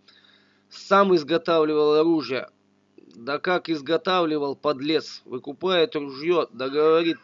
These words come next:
так, что ни одна пуля, пущенная из него в бою, не минует противника.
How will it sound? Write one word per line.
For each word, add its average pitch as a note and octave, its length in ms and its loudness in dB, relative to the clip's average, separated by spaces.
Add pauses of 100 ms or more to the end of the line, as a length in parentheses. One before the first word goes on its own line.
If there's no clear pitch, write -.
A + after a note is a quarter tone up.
так, C#3+ 260 0
что - 220 -10
ни D3 120 -4
одна D#3+ 320 0
пуля, F#3 380 -2
пущенная C#3 600 -6
из B2+ 180 -10
него D3 340 -2
в A2+ 40 -12
бою, D3+ 340 -2
не C3 200 -6
минует D#3+ 460 0
противника. A2 680 -12